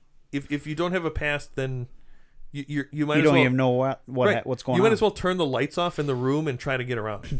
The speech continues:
Speaker 2: <clears throat> Yeah. Yep.
Speaker 1: In
Speaker 2: Yep.
Speaker 1: fact, I would go even further than that.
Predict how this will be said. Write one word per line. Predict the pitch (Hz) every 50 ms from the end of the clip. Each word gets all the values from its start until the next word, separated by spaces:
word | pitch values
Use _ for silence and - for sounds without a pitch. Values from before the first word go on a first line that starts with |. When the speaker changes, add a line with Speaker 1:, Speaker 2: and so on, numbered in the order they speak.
| -
Speaker 2:
<clears throat> | -
Yeah. | - 139 127 104 - - _ _ _ _ - - - - - - - - - - - - - -
Yep. | - 139 - - _ - - - - - - _ _ _ _ _ _ _ _ _ _ _ _ _ _ _ _ _ _ - - - _ _ _
Speaker 1:
In | 165
Speaker 2:
Yep. | 170 160
Speaker 1:
fact, | 190 175 160 - -
I | 170
would | 190 185 151
go | 160 160
even | 147 139 131
further | 127 - 139 123
than | 117 107
that. | -